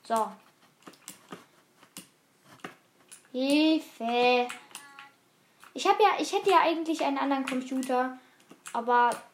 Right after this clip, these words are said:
da muss, da muss ich no-, halt noch ganz viele Sachen machen, damit er fu-, funktionstüchtig ist, aber okay. Ich baue jetzt erstmal einen Stein ab.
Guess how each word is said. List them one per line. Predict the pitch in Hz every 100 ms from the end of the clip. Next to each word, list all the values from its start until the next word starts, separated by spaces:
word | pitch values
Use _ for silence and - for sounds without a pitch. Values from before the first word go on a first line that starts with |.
| - -
da | - 240
muss, | 240 247 247 _ _
da | - 233
muss | 240 254
ich | 254 233 -
no-, | 240 -
halt | 262 254 247
noch | 247 247 - -
ganz | 247 247 240 _ _
viele | - 269 254 240 - -
Sachen | 262 269 269 262 - 254
machen, | 277 285 302 294 - - -
damit | 247 247 254
er | 262 254 - - - -
fu-, | 262 -
funktionstüchtig | 269 269 262 269 285 294 - 302 294 294 277
ist, | 294 285
aber | 247 233 240 240 240 _ _ _ - - _ - -
okay. | 285 277 240 214 208 _ _
Ich | -
baue | - 285
jetzt | 294 277
erstmal | 269 269
einen | 254
Stein | 254 240 226 214
ab. | 202